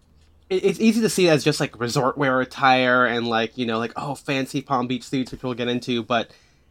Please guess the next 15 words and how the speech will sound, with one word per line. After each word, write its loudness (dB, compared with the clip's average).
there's 0
still, 6
like, 2
you 2
know, 2
I 6
have 0
white -2
work -10
pants, -14
you 2
have 0
white -4
work -6
pants, -8